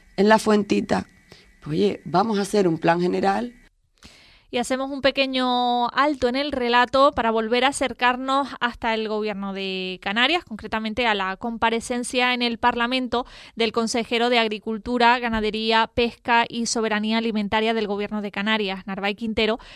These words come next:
Speaker 2: detallaba las diferentes acciones impulsadas por su departamento para reducir la carga burocrática que soporta el sector primario en las islas. El titular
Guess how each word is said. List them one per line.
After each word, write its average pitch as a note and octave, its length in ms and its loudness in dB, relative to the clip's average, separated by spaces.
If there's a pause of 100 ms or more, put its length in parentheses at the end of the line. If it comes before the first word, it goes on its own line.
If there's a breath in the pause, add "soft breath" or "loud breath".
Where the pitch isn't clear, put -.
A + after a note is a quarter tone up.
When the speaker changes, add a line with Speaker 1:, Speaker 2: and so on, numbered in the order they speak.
(160 loud breath)
Speaker 2:
detallaba C4+ 640 6
las D4 280 2
diferentes C#4+ 540 -2
acciones D#4 680 -2
impulsadas C4+ 840 2
por B3 180 -6
su A#3+ 140 -6
departamento A#3 760 -2 (300 loud breath)
para B3 200 4
reducir B3+ 560 0
la B3 240 0
carga C4+ 320 2
burocrática C4 880 2
que A#3+ 160 -6
soporta A#3+ 560 2
el A3 120 -2
sector A3 340 -6
primario G#3 680 2
en G#3+ 180 -2
las G#3 240 -2
islas. E4 360 0 (360 soft breath)
El A3 160 -8
titular A#3+ 600 4